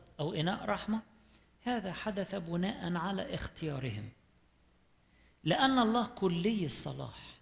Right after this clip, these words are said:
ويظهر نفس الصلاح تجاه الطرفين، ال-، الآنية الغضب وآنية الإيه؟ الرحمة. يظهر نفس الصلاح للكل.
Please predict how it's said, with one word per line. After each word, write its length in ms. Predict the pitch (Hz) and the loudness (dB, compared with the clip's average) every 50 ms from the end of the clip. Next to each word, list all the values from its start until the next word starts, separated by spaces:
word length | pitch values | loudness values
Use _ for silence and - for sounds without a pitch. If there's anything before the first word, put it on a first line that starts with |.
| _ _ _ _ _ _ _ _ _ _ _ - | _ _ _ _ _ _ _ _ _ _ _ -2
ويظهر 760 | 160 160 185 226 254 247 214 196 175 202 226 220 214 196 175 | 0 2 4 4 2 2 0 -2 -2 0 0 0 0 0 0
نفس 300 | 180 220 220 - - - | 0 0 2 4 4 6
الصلاح 520 | 185 170 - - - 165 165 175 185 175 - | 8 10 10 10 8 6 2 0 0 -2 -2
تجاه 420 | - - 151 139 170 180 165 170 | -4 -4 0 2 2 2 2 0
الطرفين، 800 | 160 - - 165 165 156 147 - - 170 151 123 110 107 113 - - - | -4 -4 -2 0 0 0 0 2 2 4 4 4 2 -2 -4 -8 -8 -8
ال-، 420 | 117 123 123 131 135 143 - - | -8 -6 -4 -6 -6 -6 -6 -6
الآنية 460 | 135 147 - 143 135 151 165 170 151 - | -6 -4 -2 -2 0 2 2 2 2 2
الغضب 440 | 147 139 135 151 175 170 185 165 147 | 2 2 4 2 2 4 4 2 2
وآنية 400 | 170 165 143 143 156 160 156 - - | 2 2 2 2 4 2 2 2 0
الإيه؟ 420 | 151 160 170 160 160 147 - - - - - - - - _ - - | 0 2 4 2 2 2 -2 -12 -18 -20 -20 -20 -20 -20 _ -10 -8
الرحمة. 500 | 139 139 151 160 - - - 131 120 104 - - - - - _ _ _ _ _ _ _ _ _ _ _ - | 0 6 6 6 6 6 2 -2 -2 -2 -6 -14 -20 -20 -20 _ _ _ _ _ _ _ _ _ _ _ 4
يظهر 520 | 180 214 254 226 208 180 208 220 196 196 202 | 4 6 6 4 2 0 0 0 0 0 0
نفس 340 | 240 254 247 - - - 233 | 0 0 0 2 2 4 6
الصلاح 840 | 208 - - - 208 202 202 226 214 147 - - - - - - - _ - | 6 6 6 6 4 0 -2 -4 -4 -4 -6 -10 -14 -14 -16 -18 -18 _ -4
للكل. 560 | 160 175 170 165 - - - 254 233 185 | -2 -2 -2 -4 -6 -4 -2 -2 0 -2